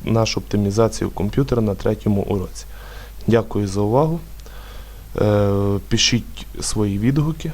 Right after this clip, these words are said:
може в кого які, е, будуть, е, пропонування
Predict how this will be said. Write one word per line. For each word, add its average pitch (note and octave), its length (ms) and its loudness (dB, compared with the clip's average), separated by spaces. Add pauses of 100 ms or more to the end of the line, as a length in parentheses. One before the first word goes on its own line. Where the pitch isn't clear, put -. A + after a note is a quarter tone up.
(240)
може A2+ 300 4
в G2+ 80 -4
кого G#2 340 0
які, G2+ 680 -2
е, - 320 -6 (560)
будуть, G#2+ 600 4
е, G#2 80 2 (360)
пропонування C3 720 2